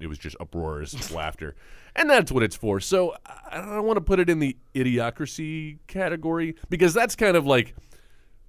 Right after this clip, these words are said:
I, I reserve that for, like, the Fast and Furious movies, right?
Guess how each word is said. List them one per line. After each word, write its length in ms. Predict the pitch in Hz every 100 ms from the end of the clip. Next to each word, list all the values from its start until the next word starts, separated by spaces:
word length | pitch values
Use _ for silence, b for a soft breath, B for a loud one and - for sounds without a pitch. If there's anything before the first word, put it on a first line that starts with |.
| -
I, 260 | 147 151 202
I 120 | 185
reserve 320 | 214 220 156 143
that 120 | 120
for, 60 |
like, 100 | 117
the 60 | 104
Fast 340 | - 101 90 98
and 120 | 78
Furious 500 | 87 82 76 71 -
movies, 380 | 90 67 69 73
right? 280 | 92 95